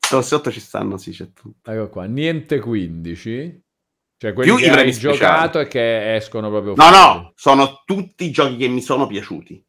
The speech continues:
Speaker 2: Ah,
Speaker 1: Quindi
Speaker 2: ah,
Speaker 1: quelli che non mi
Speaker 2: ah,
Speaker 1: sono
Speaker 2: ok.
Speaker 1: piaciuti li ho tolti.
Speaker 2: Ok, questi
Speaker 1: Sono
Speaker 2: sono
Speaker 1: tutti
Speaker 2: piaciuti,
Speaker 1: quelli
Speaker 2: ma
Speaker 1: che mi
Speaker 2: non
Speaker 1: sono piaciuti,
Speaker 2: vanno
Speaker 1: però
Speaker 2: nei
Speaker 1: a gruppo.
Speaker 2: quindici.
Speaker 1: Esatto.
Speaker 2: Poi c'è i quasi quasi best quindici. Ah, meno male che c'è anche Hi-Fi Rush che non è entrato.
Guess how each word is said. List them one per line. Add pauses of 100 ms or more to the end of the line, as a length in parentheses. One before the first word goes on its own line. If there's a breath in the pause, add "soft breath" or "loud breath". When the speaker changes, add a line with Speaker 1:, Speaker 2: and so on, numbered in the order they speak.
(540)
Speaker 2:
Ah,
Speaker 1:
Quindi
Speaker 2:
ah,
Speaker 1:
quelli
che
non
mi
Speaker 2:
ah,
Speaker 1:
sono
Speaker 2:
ok.
Speaker 1:
piaciuti
li
ho
tolti. (140)
Speaker 2:
Ok,
questi
Speaker 1:
Sono
Speaker 2:
sono
Speaker 1:
tutti
Speaker 2:
piaciuti,
Speaker 1:
quelli
Speaker 2:
ma
Speaker 1:
che
mi
Speaker 2:
non
Speaker 1:
sono
piaciuti,
Speaker 2:
vanno
Speaker 1:
però
Speaker 2:
nei
Speaker 1:
a
gruppo.
Speaker 2:
quindici. (320)
Speaker 1:
Esatto.
Speaker 2:
Poi
c'è
i
quasi
quasi
best
quindici.
Ah,
meno
male
che
c'è
anche
Hi-Fi
Rush
che
non
è
entrato.